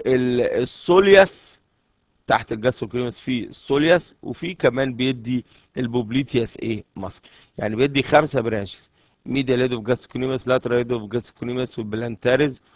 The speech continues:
والبوبليتياس، والايه؟ والسولياس ماسل. كل دولت الخمسة ماسل دول ياخدوا ماسكولار برانشز من الميديال بوبليتيال نيرف. نيجي بقى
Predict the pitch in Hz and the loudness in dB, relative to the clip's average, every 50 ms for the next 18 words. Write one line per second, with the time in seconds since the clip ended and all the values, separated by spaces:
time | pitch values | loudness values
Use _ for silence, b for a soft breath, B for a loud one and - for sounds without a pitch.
0 | b b b b b b 120 123 120 110 113 123 117 107 123 147 170 160 - 170 | b b b b b b -2 -2 -2 0 0 -2 -2 0 0 -2 -2 0 2 0
1 | 151 143 - - _ _ _ _ _ _ - 127 120 120 117 113 - - 127 127 | 0 0 -2 -12 _ _ _ _ _ _ -6 -2 0 0 -2 -2 -4 -2 2 2
2 | 127 127 131 127 - - - - 117 120 - - - 143 143 143 135 123 110 - | 4 4 2 0 -2 -10 -10 -8 -8 -8 -8 -4 0 2 2 4 2 0 0 -2
3 | - 117 131 156 170 - 220 214 220 175 b b b b b b b b - - | -4 -2 0 0 2 4 4 4 4 2 b b b b b b b b -4 -2
4 | 202 226 240 214 170 151 156 151 143 135 - 110 - - 160 143 151 139 - 127 | 0 0 2 2 0 2 2 0 0 -2 -4 -6 -4 0 0 0 0 0 -2 -4
5 | 117 123 135 - - 127 113 104 120 127 123 117 113 117 123 123 120 - - 117 | -2 -2 -2 -2 -4 -8 -6 -4 -4 -4 -4 -2 0 4 4 2 2 0 -8 -6
6 | 123 123 113 - 123 127 135 - - - 127 117 113 104 120 123 123 131 127 - | -6 -6 -6 -2 0 0 0 0 -2 -6 -6 -6 -6 -6 -4 -4 -4 -4 -4 -6
7 | 131 120 107 101 107 117 127 123 117 - b b b b b b b - 117 120 | -8 -8 -8 -8 -6 -4 -4 -4 -6 -8 b b b b b b b -4 -4 -2
8 | 123 135 135 120 120 120 110 107 98 107 104 - - 110 113 104 - 104 98 98 | 0 -2 -2 0 2 0 0 0 -2 -6 -10 -8 -8 -10 -10 -6 -6 -8 -6 -6
9 | 95 87 - - - 143 185 196 202 190 185 190 185 185 - - | -10 -12 -12 -6 -2 0 0 0 0 2 4 6 6 6 4 2